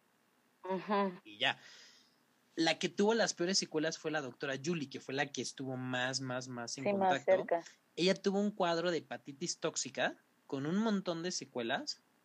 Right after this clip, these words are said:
Speaker 1: Sí.
Speaker 2: o sea, completas de una, de una disfunción hepática cañona,
Speaker 1: No,
Speaker 2: las
Speaker 1: no.
Speaker 2: cuales ha ido resolviendo desde entonces y hasta el día de hoy.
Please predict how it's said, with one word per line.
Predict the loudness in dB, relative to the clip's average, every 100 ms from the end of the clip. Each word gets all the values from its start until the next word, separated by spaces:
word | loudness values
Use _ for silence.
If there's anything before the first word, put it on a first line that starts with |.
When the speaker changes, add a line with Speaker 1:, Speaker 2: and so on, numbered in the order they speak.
| _ -14
Speaker 1:
Sí. | -4 2 6 6
Speaker 2:
o | 6
sea, | 2
completas | -2 -4 -4 -6 -2 0 0
de | 0
una, | 0 -2 -2
de | -4
una | -2 0
disfunción | 0 -2 -10 -10 -8 -6 -6
hepática | -4 -6 -6 -8 -8
cañona, | -8 -8 -6 -4 -4 -2
Speaker 1:
No, | -4 -2
Speaker 2:
las | 0 0 2
Speaker 1:
no. |
Speaker 2:
cuales | 2 4 4
ha | 2
ido | 2 0
resolviendo | -2 -4 -6 -6 -4 -4 -2 -2
desde | -2 -6 -6
entonces | -6 -6 -6 -6 -6 -8
y | -4 -2
hasta | -2 -4 -6
el | -6
día | -2 0
de | 2
hoy. | 0 -2